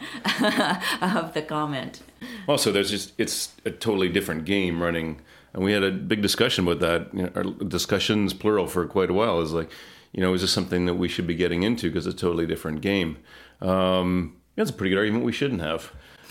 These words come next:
Speaker 2: But, uh, <laughs> but anyway, we, uh, we did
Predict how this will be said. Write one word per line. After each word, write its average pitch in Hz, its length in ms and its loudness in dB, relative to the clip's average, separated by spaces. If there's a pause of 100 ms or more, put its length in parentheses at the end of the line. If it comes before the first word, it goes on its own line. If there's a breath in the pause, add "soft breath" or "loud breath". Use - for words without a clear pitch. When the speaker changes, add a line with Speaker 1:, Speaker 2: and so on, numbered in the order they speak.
(120)
Speaker 2:
But, 107 240 2
uh, 110 320 4 (280)
<laughs> - 260 -16
but 143 160 2
anyway, 135 300 2
we, 131 320 2
uh, 110 140 0
we 123 120 0
did 127 360 0